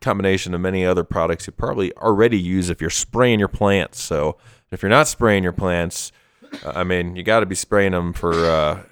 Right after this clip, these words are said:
even, I mean, I understand some people don't foliar feed. They just don't have the time, don't do it, whatever. But you have to be spraying at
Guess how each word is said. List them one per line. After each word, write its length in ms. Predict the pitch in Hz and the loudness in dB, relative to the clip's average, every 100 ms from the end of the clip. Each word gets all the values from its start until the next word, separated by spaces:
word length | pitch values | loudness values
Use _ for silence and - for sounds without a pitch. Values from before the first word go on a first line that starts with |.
| _ | _
even, 300 | - 123 120 | -4 -2 0
I 100 | 107 107 | 0 0
mean, 160 | 107 | 0
I 120 | 110 | 2
understand 440 | 139 127 - 123 110 | 2 2 2 0 2
some 200 | 131 120 | 2 2
people 180 | 123 123 | 2 4
don't 200 | 120 113 | 4 4
foliar 340 | 110 110 113 | 6 6 6
feed. 280 | 117 113 113 | 2 0 2
They 80 | 104 | 0
just 240 | 101 95 | 0 -2
don't 140 | 101 101 | 0 2
have 140 | 98 | 0
the 60 | 98 | -2
time, 340 | - 92 92 | -2 0 0
don't 220 | 92 92 90 | 0 -2 2
do 180 | 92 | 2
it, 80 | 87 | 4
whatever. 380 | 90 90 90 95 | 4 4 4 2
But 140 | 92 | 0
you 220 | 82 82 - | -6 -10 -6
have 340 | 101 110 107 | 0 2 0
to 60 | - | -4
be 100 | 92 | -8
spraying 540 | - - 92 90 87 | -8 -4 -2 0 -2
at 120 | 80 | -6